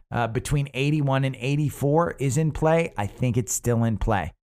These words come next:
I do think that that gap comes back into play. You just gotta be patient. Buying up here,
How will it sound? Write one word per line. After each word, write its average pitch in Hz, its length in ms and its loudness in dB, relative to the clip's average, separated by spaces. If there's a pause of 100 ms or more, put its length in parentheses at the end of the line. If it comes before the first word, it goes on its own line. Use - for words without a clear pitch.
(340)
I 127 80 -2
do 160 320 2
think 143 300 -2
that 117 140 -4
that 127 240 -2
gap 131 380 -2
comes 123 300 -2
back 113 320 -2
into 113 200 -6
play. 127 280 -2
You 110 60 -6
just 104 340 -6
gotta 113 200 -2
be 104 140 -2
patient. 101 540 -4
Buying 131 340 0
up 120 160 -2
here, 127 420 -2